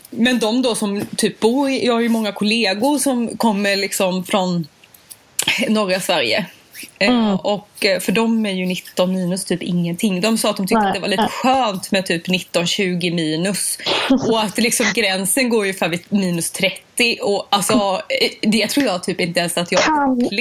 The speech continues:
Speaker 2: inte
Speaker 1: någon gång.
Speaker 2: relatera, alltså.
Speaker 1: Nej, men
Speaker 2: Kan
Speaker 1: typ att de
Speaker 2: inte.
Speaker 1: tycker om att det biter lite i kinderna.
Speaker 2: Men alltså, jag tycker om när det är varmt. Jag tycker
Speaker 1: Ja.
Speaker 2: om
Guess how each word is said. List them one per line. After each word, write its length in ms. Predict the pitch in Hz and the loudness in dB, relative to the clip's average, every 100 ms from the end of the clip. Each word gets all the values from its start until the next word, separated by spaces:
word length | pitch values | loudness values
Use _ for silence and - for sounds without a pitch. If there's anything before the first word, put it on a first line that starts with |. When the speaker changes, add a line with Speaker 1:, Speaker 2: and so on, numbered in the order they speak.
| 269 | 2
Speaker 2:
inte 60 | 226 | 2
Speaker 1:
någon 160 | 208 | 0
gång. 120 | 190 | 0
Speaker 2:
relatera, 720 | 208 214 196 196 226 202 170 165 | 0 2 0 0 0 2 2 0
alltså. 320 | 185 180 - - - _ | 2 0 0 -6 -18 _
Speaker 1:
Nej, 220 | 247 294 | 2 2
men 100 | 277 | 2
Speaker 2:
Kan 100 | 294 277 | 2 0
Speaker 1:
typ 40 | 254 | 0
att 60 | |
de 60 | 269 | 0
Speaker 2:
inte. 160 | 233 | 0
Speaker 1:
tycker 200 | 269 - 254 | 0 2 0
om 200 | 233 220 | 0 0
att 140 | 226 | 0
det 60 | 208 | -2
biter 560 | 190 240 202 185 - | 0 0 0 -4 0
lite 260 | 254 277 311 | 0 2 2
i 100 | - | 0
kinderna. 640 | - 220 190 180 185 226 - - - _ _ - - - - | -2 -2 0 0 0 0 -2 -10 -20 _ _ -20 -20 -4 2
Speaker 2:
Men 260 | 269 269 | 2 2
alltså, 280 | 285 269 247 | 2 2 2
jag 280 | 240 262 269 | 2 2 0
tycker 220 | 294 277 | 0 2
om 140 | 240 208 | 2 2
när 80 | |
det 60 | 196 | 2
är 80 | 190 | 2
varmt. 560 | 240 233 247 302 339 - - - | 0 2 2 0 -2 -8 -8 2
Jag 160 | 226 | 4
tycker 220 | 226 254 254 | 4 2 2
Speaker 1:
Ja. 80 | |
Speaker 2:
om 100 | 214 | 2